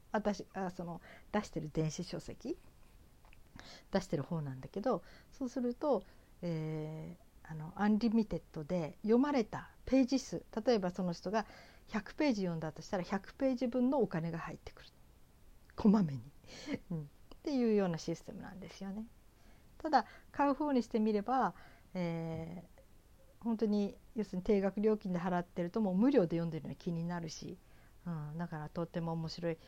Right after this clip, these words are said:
面白いけど、なんかすごく得した気分になるんですね。そして、まあ、裏話なんだけど、このアンリミテッ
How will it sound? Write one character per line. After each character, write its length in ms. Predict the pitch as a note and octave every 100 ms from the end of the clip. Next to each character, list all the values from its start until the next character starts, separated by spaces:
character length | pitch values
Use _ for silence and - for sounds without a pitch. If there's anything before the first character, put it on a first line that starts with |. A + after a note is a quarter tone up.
| -
面 140 | - F#3+
白 180 | G3 F#3
い 40 |
け 100 | F3
ど、 60 | F#3
な 80 |
ん 40 | C4
か 100 | G#3
す 100 | G3
ご 100 | F3+
く 180 | - G3
得 260 | F#3 F#3
し 120 | F3+
た 100 | -
気 140 | F3 F3
分 180 | E3 D3+
に 80 |
な 100 | C#3+
る 80 | D3
ん 60 | E3
で 100 | D#3+
す 100 | -
ね。 240 | F#3 F#3 F3+ F#3 - - -
そ 40 | -
し 20 |
て、 60 | G#3
ま 120 | F#3+
あ、 40 |
裏 240 | E3 E3+ F3+
話 360 | F#3+ F#3 F3+
な 100 | E3
ん 100 | D#3
だ 80 | D#3
け 120 | -
ど、 300 | F3 A3+ F#3 - - - - -
こ 80 | F3+
の 280 | E3+ F3 - - - - - -
ア 120 | F#3+
ン 100 | F3+
リ 120 | F#3+
ミ 120 | F#3 E3
テ 120 |
ッ 40 | E3